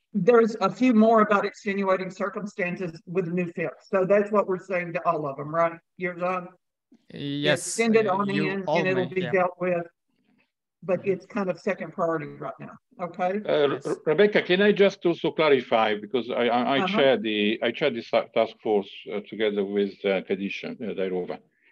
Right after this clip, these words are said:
Speaker 3: Uh, now, extenuating, uh, cases should be really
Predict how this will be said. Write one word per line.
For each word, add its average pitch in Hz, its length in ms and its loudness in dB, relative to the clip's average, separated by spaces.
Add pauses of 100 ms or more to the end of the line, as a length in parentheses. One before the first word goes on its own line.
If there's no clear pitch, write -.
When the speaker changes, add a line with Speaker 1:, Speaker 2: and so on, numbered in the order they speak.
(160)
Speaker 3:
Uh, 113 380 4
now, 143 180 2
extenuating, 175 800 2 (200)
uh, 123 280 2
cases 123 360 0
should 135 220 -4
be 123 140 2
really 123 680 2